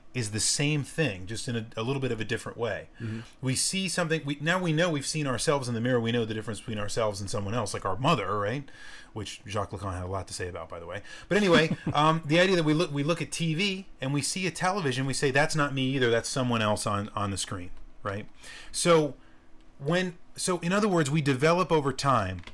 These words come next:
Speaker 1: this concept of what is reality and what is fiction. And I think that's what you were talking about before. So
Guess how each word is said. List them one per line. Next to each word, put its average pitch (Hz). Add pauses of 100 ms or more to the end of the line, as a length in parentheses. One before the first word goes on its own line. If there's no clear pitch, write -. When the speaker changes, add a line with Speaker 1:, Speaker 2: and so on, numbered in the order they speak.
(240)
Speaker 1:
this 120
concept 139
of 101
what 120
is 107
reality 107
and 107
what 104
is -
fiction. - (640)
And 123
I 143
think 180
that's 160
what 160
you 151
were 139
talking 127
about 107
before. - (420)
So 156